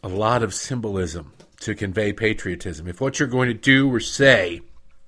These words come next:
is to not, is not really in the traditional sense conveying good patriotic thoughts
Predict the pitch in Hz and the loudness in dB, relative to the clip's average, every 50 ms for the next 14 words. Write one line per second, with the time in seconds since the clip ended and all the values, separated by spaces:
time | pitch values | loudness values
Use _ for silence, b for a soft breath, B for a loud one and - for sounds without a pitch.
0 | - - - - - - - - - 120 120 120 110 - - 131 131 123 131 131 | -20 -20 -20 -20 -20 -20 -12 -4 0 0 0 0 0 -2 -2 -2 -2 0 0 0
1 | 131 131 127 - B B B B B B 143 151 135 151 160 165 170 139 139 143 | 0 -2 -2 -4 B B B B B B 4 6 10 12 12 12 12 10 8 8
2 | 156 156 160 156 151 147 135 120 B B B B B B B B - 151 156 143 | 10 10 10 10 10 8 6 4 B B B B B B B B 6 6 6 8
3 | 143 139 135 131 - - 139 127 123 156 156 143 - 151 139 131 123 113 - - | 6 4 4 4 4 2 4 6 8 6 6 6 4 2 2 2 0 0 2 4
4 | 147 131 123 117 - - - 135 117 110 98 113 139 143 143 139 131 127 120 123 | 6 6 6 4 0 0 0 0 0 0 2 4 6 6 6 6 6 4 4 2
5 | 120 110 - _ _ - 127 127 113 104 135 147 147 139 117 104 - - 143 139 | 0 -2 -6 _ _ -16 -12 -8 -2 2 4 4 4 4 2 2 6 8 8 8
6 | 135 - - 127 123 123 123 120 117 113 104 - - - - 156 160 156 131 113 | 6 4 0 0 2 4 4 4 4 2 0 -6 -10 -6 0 4 6 6 6 4
7 | 101 101 - - - - - | 2 -2 -6 -10 -10 -10 -12